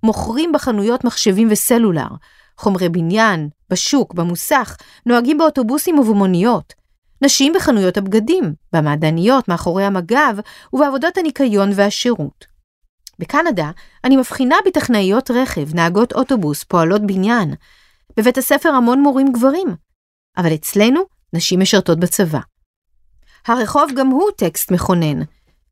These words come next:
בתל אביב רק שישה אחוזים משמות הרחובות קרויים על שם נשים. העיר לא מנציחה את נשותיה. היא גם לא נגישה לנשים כפי שהיא נגישה לגברים,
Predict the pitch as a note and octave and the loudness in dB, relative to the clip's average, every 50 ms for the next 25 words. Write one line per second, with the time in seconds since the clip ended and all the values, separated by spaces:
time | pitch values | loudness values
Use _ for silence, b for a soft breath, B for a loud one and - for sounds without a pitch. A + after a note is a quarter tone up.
0 | _ - A#3+ - C#4+ C4 B3 A#3 B3 E4 F4 C#4+ D4 D4+ D4+ - - D4 A#3+ - | _ -2 0 2 2 0 2 2 0 0 2 2 0 0 0 -2 -4 -4 -2 0
1 | D#4+ D#4 E4 - - D#4 B3 A#3+ C#4+ D4+ D4+ B3 - - B3 B3 B3+ D4 C#4+ C4 | 0 0 0 0 -2 -4 -2 -2 -2 0 -2 -2 0 0 0 2 2 2 0 0
2 | - - A#3 G#3+ B3+ D4 - - B3 A3 A3+ A#3 A#3 A#3 A#3 - - A3+ G#3+ G#3+ | 0 0 0 2 2 0 0 0 0 2 2 2 2 2 0 0 0 0 2 2
3 | G#3+ A3 - - - D#3+ C#3+ B2+ D#3 - _ _ _ _ _ _ _ _ _ _ | 2 0 -2 -4 -4 -4 -6 -6 -8 -14 _ _ _ _ _ _ _ _ _ _
4 | - G#3+ A#3+ C#4 D#4 D4 B3+ A#3 A#3+ C4 C4+ C4 - - A3+ - - B3+ C4 B3+ | 0 0 2 2 2 2 0 0 0 0 -2 -2 -4 -8 -8 -4 0 0 0 0
5 | A3+ - F3+ E3+ - F#3+ F3+ - - A#3 A#3+ G#3+ - - - - - - - - | -2 -6 -10 -10 -8 -8 -8 -4 -2 -2 -2 -2 -4 -6 -10 -20 -20 -20 -20 -20
6 | _ _ _ _ _ _ _ _ - - D#4 C4+ D4 C#4+ D4 E4+ F#4+ G#4 D#4+ D4 | _ _ _ _ _ _ _ _ -6 -4 0 2 2 2 2 0 -2 -2 -2 -2
7 | B3 - - F4+ G4+ G#4+ F4+ A#3+ G3+ - - G3+ F3+ F3 - - - A#3+ A#3 - | -2 0 0 -2 0 0 -2 -4 -4 -4 -4 -4 -4 -4 -4 -2 -2 0 2 2
8 | B3 A3+ G#3 F#3 F#3+ - - G#3+ A3+ A3+ F#3+ F#3+ F3 F#3+ G3 B3 E4 D#4+ F#3 | 2 2 2 0 0 0 2 2 2 2 0 0 -2 0 0 0 0 -2 -2